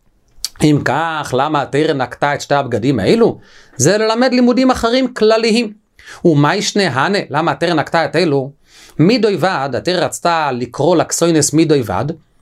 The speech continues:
כדי שתלמד מכך לכל האבוידס, מידוי כמידוסוי. אומר רש"י, כאן לימדךו שכסוינס כהנים למידת קומתו.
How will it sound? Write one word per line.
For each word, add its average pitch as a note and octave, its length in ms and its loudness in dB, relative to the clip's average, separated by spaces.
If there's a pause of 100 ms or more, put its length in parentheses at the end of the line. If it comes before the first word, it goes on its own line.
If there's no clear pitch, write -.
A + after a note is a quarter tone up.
(300)
כדי G3 260 2
שתלמד G3 420 0
מכך F3+ 480 -2
לכל B3+ 520 -2 (200)
האבוידס, F3 840 -2
מידוי A3+ 480 2
כמידוסוי. A3+ 640 0 (380)
אומר F3+ 220 2
רש"י, G#3+ 480 -2
כאן G3+ 180 2
לימדךו F#3 580 0
שכסוינס G#3 600 -2
כהנים G3+ 520 0 (240)
למידת E3+ 760 2
קומתו. G#3 560 -2